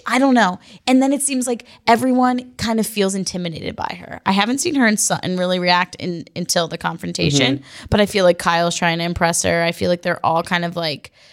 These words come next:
Speaker 1: I don't know. It feels like the new girl in town. That's, like, the
Speaker 2: Can
Speaker 1: super
Speaker 2: you
Speaker 1: rich, cool girl. But I don't get the, I, I'm not buying it. I'm not buying it.
Speaker 2: Imagine if we got a scene that was, like,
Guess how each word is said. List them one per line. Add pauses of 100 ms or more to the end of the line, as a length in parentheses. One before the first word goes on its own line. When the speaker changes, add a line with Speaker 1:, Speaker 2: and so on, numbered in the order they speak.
(180)
Speaker 1:
I
don't
know.
It
feels
like
the
new
girl
in
town.
That's,
like, (100)
the
Speaker 2:
Can
Speaker 1:
super
Speaker 2:
you
Speaker 1:
rich,
cool
girl. (100)
But
I
don't
get
the,
I,
I'm
not
buying
it.
I'm
not
buying
it. (180)
Speaker 2:
Imagine
if
we
got
a
scene
that
was,
like,